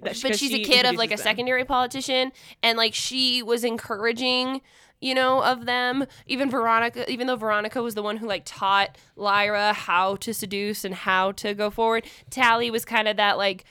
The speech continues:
Speaker 2: super side friend. And even for Arya, she could even be like, "You should just go for it," you know? And, and, and, and then in the end, um, you know, they probably, she teaches them to go out hoverboarding 'cause Tally has her own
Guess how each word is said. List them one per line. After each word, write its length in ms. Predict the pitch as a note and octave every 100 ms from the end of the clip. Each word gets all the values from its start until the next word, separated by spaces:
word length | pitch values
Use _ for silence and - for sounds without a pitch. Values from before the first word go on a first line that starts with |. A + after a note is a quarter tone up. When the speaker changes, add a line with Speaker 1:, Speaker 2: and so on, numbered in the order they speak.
| - -
Speaker 2:
super 400 | - B3+ A#3 A3
side 300 | G#3+ G3+ G#3
friend. 260 | A3+ A3 A3
And 180 | A#3+ B3+
even 240 | C4+ E4 D#4
for 100 | C#4
Arya, 480 | B3 C#4 C#4+ A#2 F#3+
she 160 | -
could 140 | G#3+ G#3
even 240 | A3 A3+
be 120 | A3
like, 260 | B3 B3+ C#4+
"You 60 | A4+
should 160 | D5 -
just 220 | - -
go 240 | C#4+ F#4+
for 320 | - G4+ G#4
it," 200 | F4+ A#3+
you 120 | A#3+ A#3
know? 300 | B3 D#4+ E4
And, 180 | C4 B3+ - -
and, 360 | - A#3+ B3 A#3+
and, 320 | A#3 A#3 A#3 _ _ _
and 240 | - A#3 A#3+
then 460 | A#3 A#3 A#3 G#3 -
in 160 | A3+ A3+
the 160 | A3+
end, 540 | G#3 A3 A3+ A3 G#3+ G#3 - - - -
um, 640 | G#3 G3+ F#3 E3+ E3+ G3 - - - - -
you 120 | B3+
know, 140 | C4 A3+
they 100 | A#3
probably, 540 | B3 A#3+ A#3 A#3 G#3
she 160 | - A#3+
teaches 340 | A#3 G#3+ A#3+
them 140 | A#3 A#3
to 60 |
go 140 | A3 G#3+
out 180 | A3 G#3+
hoverboarding 640 | A3+ G#3 G3+ G#3+ G#3 A#3+
'cause 160 | A3+ -
Tally 340 | A3 G#3+ G#3+
has 180 | G#3+ G#3+
her 140 | G#3+
own 320 | G3 G3+ G3+